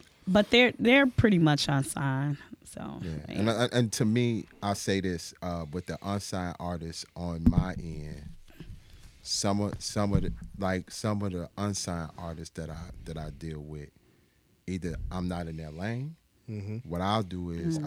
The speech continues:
Speaker 1: Mm.
Speaker 2: send them to the, to that lane where you wanna get your records played.
Speaker 3: Right.
Speaker 2: Or if they in that lane that I'm in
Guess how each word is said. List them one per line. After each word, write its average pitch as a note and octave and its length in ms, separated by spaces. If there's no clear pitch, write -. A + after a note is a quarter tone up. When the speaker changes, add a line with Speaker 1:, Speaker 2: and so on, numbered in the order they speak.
Speaker 1:
Mm. F#2 40
Speaker 2:
send G#2+ 300
them F2 200
to F#2+ 140
the, D#2+ 180
to G2+ 120
that D#2 220
lane E2+ 340
where D#2 120
you D#2+ 200
wanna D#2+ 200
get D2+ 200
your D2 80
records D#2+ 340
played. G#2 460
Speaker 3:
Right. F#2+ 280
Speaker 2:
Or E2+ 320
if E2+ 140
they G2 180
in F2 120
that D#2+ 260
lane F2+ 260
that D#2+ 140
I'm D#2 220
in A2+ 400